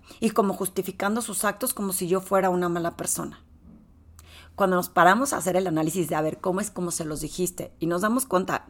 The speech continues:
que el lenguaje de poder que debieron haber usado obviamente era en forma, eh, directa y atacando y de pronto un poco agresivo,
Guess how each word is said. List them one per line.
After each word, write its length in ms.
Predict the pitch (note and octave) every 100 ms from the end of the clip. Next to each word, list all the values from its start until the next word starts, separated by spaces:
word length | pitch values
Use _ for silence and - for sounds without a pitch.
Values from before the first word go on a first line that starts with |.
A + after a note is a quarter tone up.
| -
que 220 | F#3 F3
el 80 | F3
lenguaje 500 | E3+ F3+ G3+ - C4+
de 80 | A#3+
poder 360 | E3+ E3 E3
que 100 | E3+
debieron 320 | D#3+ E3 F#3
haber 220 | G#3+ D#3+ F3
usado 480 | - F3 F3+ G2+ - - - - -
obviamente 720 | B3+ D4 D#4 B3 G#3 G3 D#3+
era 300 | E3 F3 G3+ -
en 100 | F3
forma, 460 | F#3 F3+ G3 G#3 - - - _ _
eh, 320 | F#3 F3+ - -
directa 720 | F3+ F#3+ G3+ G#3 - E3 -
y 140 | G3+
atacando 880 | F#3+ - F#3 - G3 G3+ F3+ D#3 -
y 80 | A3+
de 140 | A#3+
pronto 560 | - - - D4 D4 D#4+
un 80 | -
poco 280 | B3 B3
agresivo, 760 | A#3 F3+ D#3+ - D#3 E3+ -